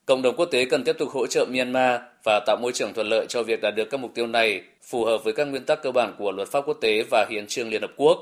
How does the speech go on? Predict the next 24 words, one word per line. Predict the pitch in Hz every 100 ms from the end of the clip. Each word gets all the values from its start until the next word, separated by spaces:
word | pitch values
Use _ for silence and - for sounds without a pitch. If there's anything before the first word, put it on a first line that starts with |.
| - _ _ _ _ _ _ _ -
Việt | 104
Nam | 110 110
bỏ | 98
phiếu | 110
thuận | 107 131 107
là | 107
để | 107 110
ủng | 98
hộ | 117 110
đối | 113
thoại, | 120 135 123 - _ 117
hợp | 107
tác, | 127 165 - -
xây | - 117
dựng | 101
lòng | 101 98
tin, | 127 131 113 - -
cũng | 123 147
là |
nhằm | 117 117 107
chống | 110 117
lại | 143
đối | 110
đầu, | 110 127 107